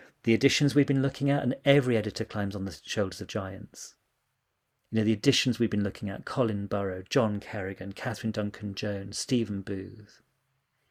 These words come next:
none of them told you what individual lines actually mean.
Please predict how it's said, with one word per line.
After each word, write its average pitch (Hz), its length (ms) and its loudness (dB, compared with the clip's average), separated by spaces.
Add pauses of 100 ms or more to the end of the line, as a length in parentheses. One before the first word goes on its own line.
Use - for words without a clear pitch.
(140)
none 160 220 8
of 180 100 8
them 127 140 4
told 127 320 2
you 113 80 2
what 113 160 0
individual 107 460 0
lines 101 340 0 (100)
actually 101 540 -6
mean. 98 560 -4